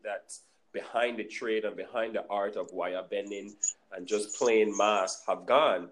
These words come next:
You know, it's turned into now, well, I don't want to say a money thing, but money is what everybody's after. But still, as a heritage and a history and a craft to, to, to,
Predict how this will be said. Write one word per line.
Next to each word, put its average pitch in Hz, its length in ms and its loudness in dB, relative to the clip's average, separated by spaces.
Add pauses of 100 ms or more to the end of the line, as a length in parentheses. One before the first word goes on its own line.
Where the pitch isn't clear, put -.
You 95 80 -14
know, 107 160 0
it's 107 180 -2
turned 107 320 -6
into 110 460 -6
now, 98 400 -4 (580)
well, 92 340 -4 (920)
I 101 60 -6
don't 117 160 0
want 120 200 4
to 104 80 -10
say 107 220 -4
a 98 80 0
money 90 380 -6
thing, 120 400 2 (220)
but 92 260 0 (560)
money 120 340 2
is - 180 -4 (280)
what 104 240 2
everybody's 104 540 2
after. 104 440 0 (100)
But 92 220 -4 (240)
still, 131 640 0
as 104 200 -4
a 95 100 -2
heritage 151 800 -2
and 107 140 -6
a 98 80 -6
history 120 600 -8 (260)
and 104 100 -4
a 98 60 -4
craft 127 540 6
to, 107 100 -6 (160)
to, 110 120 -10 (200)
to, - 60 -10